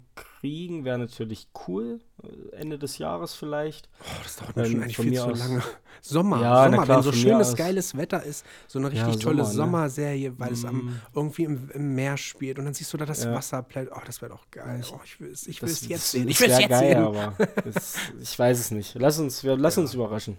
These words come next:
Speaker 2: Ja, ja, genau.
Speaker 1: Wir lassen
Speaker 2: Wir
Speaker 1: uns
Speaker 2: lassen uns
Speaker 1: überraschen.
Speaker 2: überraschen.
Speaker 1: Was, äh, was by the way, äh, auch angekündigt worden ist heute auf dem, äh, Festival, dass,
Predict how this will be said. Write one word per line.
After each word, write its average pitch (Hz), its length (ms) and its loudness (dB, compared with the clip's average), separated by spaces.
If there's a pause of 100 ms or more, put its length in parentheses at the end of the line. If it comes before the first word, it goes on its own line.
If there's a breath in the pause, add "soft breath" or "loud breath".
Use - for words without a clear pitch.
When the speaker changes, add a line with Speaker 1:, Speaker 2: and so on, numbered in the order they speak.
(120)
Speaker 2:
Ja, 101 200 -8
ja, 101 180 -14
genau. 110 360 -12
Speaker 1:
Wir 110 80 -10
lassen 110 260 -4
Speaker 2:
Wir - 20 -4
Speaker 1:
uns 113 100 -6
Speaker 2:
lassen 107 40 -8
uns 104 120 -6
Speaker 1:
überraschen. 107 260 -8
Speaker 2:
überraschen. - 300 -14
Speaker 1:
Was, 139 280 2 (500 loud breath)
äh, 131 220 -2
was 131 180 -4
by 135 220 4
the 131 120 0
way, 156 320 2
äh, 127 220 -2
auch 156 260 -2
angekündigt 196 720 -6
worden 170 360 -6
ist - 300 -10
heute 175 320 -6
auf 147 300 -8
dem, 143 600 -6
äh, 135 340 -6
Festival, 160 1080 -6
dass, 131 640 -6